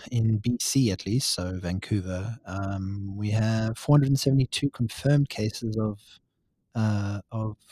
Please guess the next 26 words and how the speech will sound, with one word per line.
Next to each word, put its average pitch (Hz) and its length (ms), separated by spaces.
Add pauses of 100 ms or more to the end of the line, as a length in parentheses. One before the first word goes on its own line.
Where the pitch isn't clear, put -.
(120)
covid 113 360
nineteen. 107 420
I'm 101 100
never 113 180
sure 101 300
quite 104 260
what, 98 200
how 101 80
to - 160
refer 110 220
to - 160
it. - 80 (840)
Um, 104 440 (760)
uh, 110 340
that 117 160
was 107 160
as 104 180
of 98 140
yesterday, 95 500 (380)
um, 110 460 (600)
uh, 113 120
with 120 440 (480)
thirteen 117 460
deaths, - 440 (120)
which - 240
is, 107 440